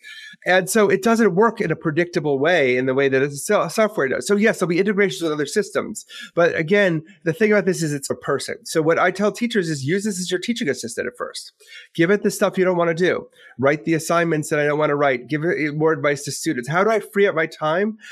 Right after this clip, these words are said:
and do more educational impact and less grunt work? Right? Now, you wanna be careful at this point about giving a-, the A I too much data, right? It absolutely is, gr-,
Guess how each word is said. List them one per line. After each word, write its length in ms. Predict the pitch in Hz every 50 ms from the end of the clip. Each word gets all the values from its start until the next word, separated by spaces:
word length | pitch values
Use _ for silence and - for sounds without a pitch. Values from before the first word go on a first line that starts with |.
| - - -
and 240 | - 151 160 156 143
do 200 | 143 175 180 160
more 400 | 135 127 131 147 165 180 190 160
educational 600 | 156 151 131 143 139 - 151 143 127 - - 90
impact 560 | 135 135 120 - 127 123 120 120 120 - - -
and 120 | 151 143
less 300 | 139 135 135 143 139 -
grunt 300 | - - 123 117 107 -
work? 180 | - - - - - - _ _ _ _ _ -
Right? 220 | 123 123 123 131 - - - - - - -
Now, 80 | - 143
you 140 | 143 151 151
wanna 180 | 160 165 160
be 80 | 156 156
careful 300 | 156 - 220 220 220 214
at 60 | 190
this 120 | 185 170 -
point 200 | - 185 165 151
about 200 | 147 139 117 -
giving 300 | 165 151 156 143 127 117
a-, 140 | 139 139
the 160 | 135 139 135 135
A 140 | 135 139
I 140 | 135 131 131
too 160 | 123 - 143
much 180 | 131 127 120 -
data, 280 | - 175 165 143 120 107
right? 180 | 113 117 120 120
It 160 | 120 - 120
absolutely 440 | 131 147 147 - - - 147 143 135
is, 100 | 127 117
gr-, 200 | - - 143